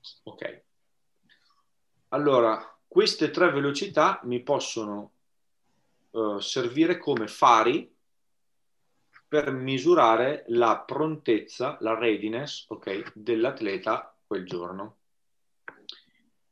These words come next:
Uno virgola tre è una velocità relativamente alta ed è un'espressione di forza esplosiva. Il carico che sposto a quella velocità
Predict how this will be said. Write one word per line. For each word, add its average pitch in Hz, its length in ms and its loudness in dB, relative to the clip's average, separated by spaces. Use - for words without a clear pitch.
Uno 180 320 0
virgola 139 340 2
tre 156 460 0
è 135 100 -4
una 127 160 -2
velocità 117 920 0
relativamente 113 960 -2
alta 135 580 0
ed 120 200 -2
è 131 60 0
un'espressione 139 680 -4
di 143 40 -4
forza 117 380 -2
esplosiva. 95 720 -6
Il 135 320 -8
carico 110 600 2
che 117 120 -4
sposto - 560 -2
a 92 80 -8
quella 120 220 2
velocità 107 800 -2